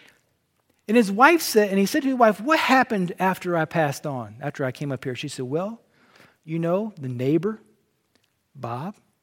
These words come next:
while I, while I was tending to you, you know, he came over and he cut the grass and he cleaned the gutters and he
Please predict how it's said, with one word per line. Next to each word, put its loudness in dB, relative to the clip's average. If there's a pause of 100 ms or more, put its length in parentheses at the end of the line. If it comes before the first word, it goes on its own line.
(680)
while -4 (480)
I, -2
while 2
I 6
was 2
tending 0
to -2
you, 2
you 2
know, 4
he 0
came 2
over 4
and -4
he -2
cut -10
the -6
grass -4
and -8 (280)
he -4
cleaned 0
the 4
gutters 2
and -2 (180)
he -2